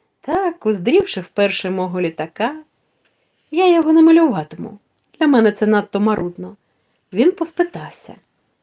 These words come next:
«Що вона за штукенція?» «Це не штукенція. Воно літає в повітрі, це літак, мій літак». І я з гордістю звістив йому, що літаю. Тоді він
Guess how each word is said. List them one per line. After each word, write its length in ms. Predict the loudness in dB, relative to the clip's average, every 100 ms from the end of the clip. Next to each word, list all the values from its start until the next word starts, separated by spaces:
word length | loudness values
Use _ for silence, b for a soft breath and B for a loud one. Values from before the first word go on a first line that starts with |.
| _ _ _ _ _ _
«Що 300 | -6 2 6
вона 220 | 6 6
за 120 | 6
штукенція?» 800 | 2 2 2 2 2 0 -6 -10 -18 _ _ _ _ _ _ _
«Це 300 | -10 2 4
не 80 | 4
штукенція. 920 | 0 -6 -2 2 2 2 -4 -6 -16 -20 _ _ _ _ _ _ _ _ _ _ _ _ 0
Воно 280 | 4 6
літає 380 | 6 6 4 4
в 100 | 4
повітрі, 680 | 2 4 2 0 -8 -14 -14 -6
це 180 | 0
літак, 540 | 2 2 0 0 -2 -12 _ _ _
мій 260 | 2 4 4
літак». 520 | 0 -12 -18 -18 -20 _ _ _ _ _ _ _ _
І 160 | -6 -2
я 200 | 0 -2
з 80 | -2
гордістю 800 | 2 2 2 -6 -8 -6 -6 -8
звістив 680 | -14 -8 -4 -6 -4 -4 -4
йому, 360 | -4 -4 -4 -8
що 240 | -12 -2 -2
літаю. 580 | -2 -6 -16 -16 -20 -20 _ _ _ _ _ _ _ _
Тоді 300 | -8 0 4
він 220 | 4 4